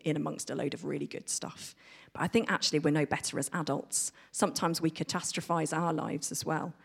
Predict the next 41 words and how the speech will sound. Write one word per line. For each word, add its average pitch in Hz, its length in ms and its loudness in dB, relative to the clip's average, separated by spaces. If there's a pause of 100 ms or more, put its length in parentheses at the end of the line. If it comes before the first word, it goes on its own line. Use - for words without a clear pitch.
(560)
I - 40 -2
wonder 196 160 6
if 196 140 6
we 170 80 8
have 180 160 4
an 147 160 4
accurate - 720 2 (280)
view 170 240 10
of 160 80 6
our 151 140 4
circumstances, 156 920 0
because 185 440 0 (280)
although 262 260 6
Hagar 254 460 4
was 214 280 6
in 185 160 4
many 185 240 4
ways 175 320 0
powerless, - 840 -2 (400)
she - 180 0
did 247 200 6
have 240 220 0 (180)
quite - 240 0
a 202 40 2
lot 196 140 4
of - 140 -6
responsibility 180 840 0
as 151 80 2
Sarah's 160 580 4 (160)
handmaiden, 160 800 2
her 165 200 2
right-hand 170 640 2
woman. 175 340 0 (360)
She - 180 6
was 196 240 6
m-, 196 220 -2
a 196 40 6
member 208 460 4
of 175 120 -2
the 185 60 -4
household, - 720 -4